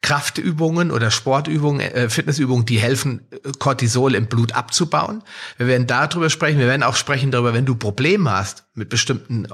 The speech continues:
äh, Körperregionen. Zum Beispiel, du hast Knie-O P hinter dir, Bandscheibenvorfall gehabt oder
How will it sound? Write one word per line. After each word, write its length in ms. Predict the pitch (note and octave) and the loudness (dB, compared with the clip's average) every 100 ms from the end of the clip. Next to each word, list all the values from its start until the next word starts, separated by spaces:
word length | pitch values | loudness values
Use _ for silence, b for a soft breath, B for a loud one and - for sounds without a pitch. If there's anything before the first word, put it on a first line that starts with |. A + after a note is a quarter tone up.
| - | -4
äh, 280 | A#2+ G#2 G2+ | 0 0 -2
Körperregionen. 920 | - - B2 A#2 G#2+ A2+ G#2+ G#2 G2+ | -4 -2 0 2 0 0 0 0 -2
Zum 120 | - | -2
Beispiel, 160 | G#2+ A2 | 0 0
du 40 | |
hast 260 | G#2 - - | -2 -4 -4
Knie-O 360 | C3 D3 A#2 | 0 4 2
P 200 | A2+ A#2+ | 2 0
hinter 240 | A2 G#2+ G#2 | 2 0 -2
dir, 220 | A2+ G2+ B B - | -2 -2 B B -2
Bandscheibenvorfall 920 | C#3 C#3 C3 A2+ A2 - A2 A#2 G2+ | 0 0 0 -2 -4 -2 -2 0 -2
gehabt 340 | G2 G#2+ G2+ - | 0 -2 -2 -2
oder 280 | B2 A2+ | 0 0